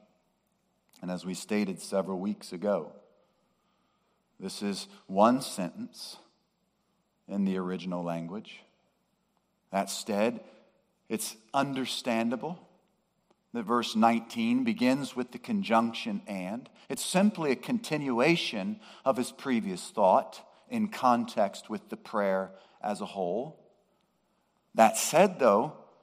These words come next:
it's clear that there's a change of emphasis, is there not?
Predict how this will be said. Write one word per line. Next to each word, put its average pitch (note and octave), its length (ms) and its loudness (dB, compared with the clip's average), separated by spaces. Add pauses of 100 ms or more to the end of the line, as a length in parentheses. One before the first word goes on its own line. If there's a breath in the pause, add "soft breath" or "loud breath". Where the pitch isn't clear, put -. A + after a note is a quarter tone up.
(200)
it's - 180 -4
clear E3+ 680 2
that A#2 180 -2
there's B2 220 -4
a B2+ 40 -8
change D#3+ 680 0
of A#2 160 2
emphasis, E3 880 -4 (1200)
is G2 160 -12
there G2+ 120 -4
not? F#2+ 360 0